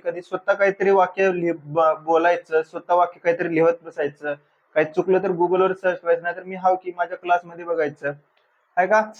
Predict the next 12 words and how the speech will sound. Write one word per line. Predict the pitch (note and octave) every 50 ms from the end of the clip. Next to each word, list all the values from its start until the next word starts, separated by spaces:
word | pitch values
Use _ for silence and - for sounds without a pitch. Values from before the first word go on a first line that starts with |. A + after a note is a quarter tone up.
| _ _ _ _ _ -
तर | G#3 A3
बघा, | G#3+ A3+ A#3 G#3+ A#3 A#3 A#3
आपलं | - G3+ G#3 G#3 G#3 G#3 G#3 A3 A3 A3+ A3+ - - _
सिंपल | - _ - G3+ G3+ G3 - G3+ G3
प्रेझेंट | G3 F#3+ G3+ F#3 G3+ G3 F#3+ F#3+
टेन्स | - G3 G3 F#3+ F3
झालंय, | F#3 F#3 F#3 F#3+ F#3
सिंपल | - - F#3 F3 F3 F#3 F3+
पास्ट, | F3+ - F3+ F3+ F3+ F3+ F3+
सिंपल | - _ _ _ - F3+ E3+ - - F3 E3+
फ्युचर | E3 E3 E3 E3 F3 D#3+
झालंय. | E3 E3 D#3 E3 D#3+ E3